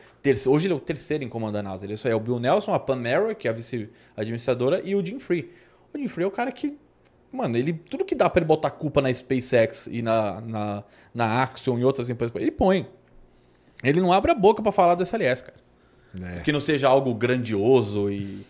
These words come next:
Speaker 1: é, entendeu? Mas ele não, não, o cara senta o, o porrete na, na, na, na, na Axion, por exemplo, que é uma empresa que foi contratada agora pra fazer traje espacial, porque a nasa perdeu um bilhão de dólares desenvolvendo um próprio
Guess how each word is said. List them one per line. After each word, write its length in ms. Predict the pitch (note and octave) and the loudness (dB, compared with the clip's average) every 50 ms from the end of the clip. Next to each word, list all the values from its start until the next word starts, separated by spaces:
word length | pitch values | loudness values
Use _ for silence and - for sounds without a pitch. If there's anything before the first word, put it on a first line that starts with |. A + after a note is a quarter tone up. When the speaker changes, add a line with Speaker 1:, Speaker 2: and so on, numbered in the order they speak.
| _ _ _ _ _ _ - | _ _ _ _ _ _ -12
Speaker 1:
é, 80 | G#2+ G#2+ | -10 -8
entendeu? 240 | G2+ G2+ G#2+ C3+ C3+ | -6 -2 -2 0 0
Mas 160 | A2+ G#2 G#2 | 0 0 0
ele 180 | B2 B2 C3+ C#3+ | 2 2 2 2
não, 280 | E3 G#3 C4 B3+ A#3+ A3 | 0 -2 -4 -4 -6 -4
não, 580 | G#3 F#3 - - - C#3 C#3 C#3 G#2 G2+ G#2 - | -6 -6 -6 -8 -12 -12 -12 -10 -10 -12 -10 -8
o 100 | - A#2+ | -8 -8
cara 300 | A#2+ - - A#2 C3 F3 | -4 0 0 2 2 2
senta 580 | - - - - D3 D#3 G3+ - - D4 D#4 D4+ - - - - _ _ _ | -2 -4 -4 -4 -4 -4 -2 -2 -2 -2 -2 -4 -6 -14 -20 -20 _ _ _
o, 280 | - E3 F3 F3 D#3 | 4 6 6 6 6
o 40 | D#3+ D#3 | 4 2
porrete 460 | - G3 E3+ C3+ C#3 C#3+ C#3+ - G#3+ | 4 4 6 6 6 6 4 2 0
na, 160 | G#3 G3 F#3 | 0 2 2
na, 300 | E3 D3+ C#3 C3 B2+ A#2+ | 2 2 2 0 0 0
na, 420 | A#2+ B2 B2 A#2+ A2+ A2+ A2 G#2+ | 0 2 2 4 4 2 2 0
na, 240 | G#2+ G#2+ G#2+ G#2+ G#2+ | 0 0 0 0 -2
na 300 | G#2+ G#2+ A2+ A2+ A#2 C#3 | -2 -2 0 0 2 2
Axion, 260 | E3+ - - D3 B2 | 0 0 0 -2 0
por 140 | A2 A#2 A2 | 0 0 0
exemplo, 420 | G#2+ G#2 C#3 G3 A#3+ - D3 A2+ - - - - _ - | 0 2 0 0 0 -2 -6 -8 -8 -12 -20 -20 _ 0
que 40 | - | 2
é 40 | F3 | 4
uma 80 | E3 | 4
empresa 280 | D3+ B2 D#3 D3 D3+ D#3+ | 4 4 2 2 0 -2
que 60 | D3+ | -2
foi 140 | - F3 D#3+ | 0 0 0
contratada 520 | E3 E3+ D#3+ D#3 D#3 D3 C#3+ - C#3+ C#3 | 0 0 0 0 0 0 2 2 2 2
agora 280 | C3+ B2 C3 C3+ C3 B2 | 4 4 6 4 4 4
pra 100 | - B2+ | 2 0
fazer 240 | A2+ B2+ A#2 A2 A#2 | 0 0 -2 -2 -2
traje 320 | A#2 - B2+ B2+ A#2+ A#2 | 0 2 2 2 2 0
espacial, 720 | A2+ A2 - A2+ A2 - - C3+ E3 A3+ A3+ D#3 - - - _ _ _ _ _ _ _ _ _ _ | -2 -4 -4 -4 -4 0 2 2 2 2 2 -2 -6 -10 -18 _ _ _ _ _ _ _ _ _ _
porque 180 | - D4+ - F4 | -6 0 4 4
a 60 | C4+ | 4
nasa 260 | G#3+ G#3 G#3+ G#3 A3+ | 6 4 4 2 2
perdeu 460 | - - - A#3+ A#3+ G3+ F3 G3+ G#3+ B3+ | -2 -2 0 0 0 4 8 8 8 8
um 160 | D4+ D#4 C#4 | 6 4 2
bilhão 320 | C#4+ C#4 B3 A3+ A3+ A3+ | 4 4 6 6 4 4
de 100 | G3+ G#3 | 2 2
dólares 420 | D#3+ D3+ D3+ D#3 D3+ D3+ C#3+ C#3+ C#3 | 4 4 6 6 6 4 2 0 -2
desenvolvendo 480 | C3 C3 D3 D3 C#3 C3 C#3 C#3 C3+ | -4 -4 -2 0 2 2 2 0 -2
um 60 | B2+ | -2
próprio 560 | A#2+ - - G3 B3 C#4+ C#4 - D#3 A#2+ A2+ | 2 6 6 6 6 4 2 0 -2 -2 -4